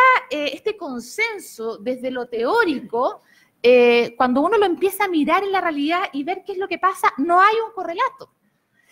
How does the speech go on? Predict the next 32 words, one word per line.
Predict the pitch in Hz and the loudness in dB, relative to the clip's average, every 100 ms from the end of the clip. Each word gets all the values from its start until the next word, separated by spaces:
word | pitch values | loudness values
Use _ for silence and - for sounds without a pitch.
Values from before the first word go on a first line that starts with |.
| _ | _
Se | - - | -4 -2
esgrimen | 277 233 277 349 392 330 | 0 0 -2 -2 -6 -8
muchas | 370 370 392 | -8 -8 -10
razones | 339 320 - 339 415 285 330 _ _ _ | -10 -14 -12 -10 -6 -6 -8 _ _ _
para | 269 294 285 | -2 0 0
que, | 302 320 - | -2 -2 -2
eh, | 240 240 233 226 208 - - _ _ _ | -2 0 0 -2 -4 -12 -20 _ _ _
por | - 269 | -8 -8
las | 277 | -4
cuales | - 359 381 | 0 0 0
los | 339 | -2
abogados | 302 285 349 320 | -2 2 2 0
no | 320 359 | -4 -4
conocen | 359 339 381 - 285 254 | -6 -6 -6 -4 -6 -2
a | 247 | -2
los | 247 240 | -2 -2
niños | 247 254 | -2 -4
que | 247 | -6
representan. | 226 214 - 381 302 - - _ _ _ - - - | -8 -8 -6 -6 -8 -16 -20 _ _ _ -20 -20 -10
Y | 196 | -2
a | 254 | 0
los | 269 269 | 0 -4
que | 254 | -8
sí | - 359 403 | -2 0 2
logran | 403 440 392 359 | 0 0 -2 -4
conocer, | - 320 320 - 226 240 311 _ _ _ _ _ - | -4 -4 -6 -6 -4 -4 -8 _ _ _ _ _ -6
los | 226 240 | -4 -2
hacen | 330 403 392 | -4 -4 -8
en | 349 | -6
condiciones | 294 233 - 320 359 | -4 -4 -4 -4 -2
bastante | 330 - 330 339 381 | -4 -2 -2 -2 -4
cuestionables. | 339 - 269 330 415 233 - | -6 -6 -6 0 0 0 -6